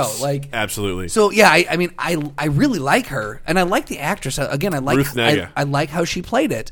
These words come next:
Speaker 2: Yeah.
Speaker 1: Um, I liked her choices.
Speaker 2: Mm-hmm.
Speaker 1: Uh, I just, I have no idea what to think of it. Like, I,
Speaker 2: Yeah.
Speaker 1: it was, again, it was so out of left field that I'm like,
Speaker 2: Sure.
Speaker 1: "I don't know what to make of this."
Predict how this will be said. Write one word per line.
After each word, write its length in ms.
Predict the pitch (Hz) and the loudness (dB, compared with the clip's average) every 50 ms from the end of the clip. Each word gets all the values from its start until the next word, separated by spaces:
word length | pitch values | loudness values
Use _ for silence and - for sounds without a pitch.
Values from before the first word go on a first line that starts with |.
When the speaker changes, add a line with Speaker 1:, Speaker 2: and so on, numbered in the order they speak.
| - - | -12 -10
Speaker 2:
Yeah. 220 | 92 87 82 82 - - _ - - | -8 -8 -10 -10 -14 -16 _ 0 2
Speaker 1:
Um, 560 | 139 139 135 135 127 127 131 127 127 135 139 - - _ _ _ _ _ _ _ _ _ _ - | 4 4 4 4 2 0 -2 -4 -6 -8 -12 -16 -20 _ _ _ _ _ _ _ _ _ _ 0
I 60 | 139 | 2
liked 180 | 143 151 160 151 | 4 4 4 2
her 80 | - 175 | 0 -4
choices. 760 | - - - 214 208 214 - - 117 104 101 - - - - | -4 -2 0 0 0 0 0 -2 -4 -6 -8 -10 -10 -10 -10
Speaker 2:
Mm-hmm. 280 | - 98 95 95 92 90 | -10 -10 -8 -8 -4 -2
Speaker 1:
Uh, 300 | 139 135 131 131 131 127 | 2 2 4 4 2 2
I 140 | - 151 160 156 - | 0 -2 -4 -6 -4
just, 300 | - - 165 147 - 151 | -4 -4 -2 -2 -2 -2
I 80 | 127 | -2
have 120 | 226 165 139 | -2 0 0
no 220 | 151 151 147 147 | 2 2 4 4
idea 220 | 151 147 147 151 147 | 2 2 2 0 0
what 80 | 147 | 0
to 80 | 139 143 | -2 -4
think 220 | 139 - 220 262 | -6 -6 -8 -8
of 100 | - 165 | -8 -10
it. 140 | 113 107 - - | -12 -12 -8 -4
Like, 140 | 135 147 151 | -2 0 2
I, 60 | 165 | 2
Speaker 2:
Yeah. 200 | 151 - 85 82 - - - - | 2 2 -2 -6 -8 -10 -10 -8
Speaker 1:
it 160 | - 208 208 | -6 -6 -2
was, 160 | 233 214 185 | 0 2 2
again, 280 | 202 190 262 208 139 139 - - - | 2 2 2 -2 -2 -6 -8 -6 -4
it 120 | - - 180 | -2 2 2
was 120 | 185 175 | 4 4
so 360 | - - - - 220 202 196 | 4 2 2 4 6 6 6
out 160 | 180 156 160 | 6 4 4
of 40 | 156 | 2
left 240 | 156 156 147 143 - - | 2 2 0 0 -2 0
field 240 | 240 240 208 156 143 | 2 4 4 4 4
that 80 | 135 | 4
I'm 100 | 139 143 | 2 4
like, 140 | 143 143 143 | 2 2 0
Speaker 2:
Sure. 100 | - - | 2 4
Speaker 1:
"I 60 | 214 | 6
don't 120 | 262 277 277 | 6 8 8
know 60 | 285 | 6
what 100 | 277 269 | 4 4
to 80 | 302 | 4
make 180 | 277 302 349 349 | 0 0 2 2
of 40 | 349 | 0
this." 200 | 311 175 - - | 0 -2 -2 -6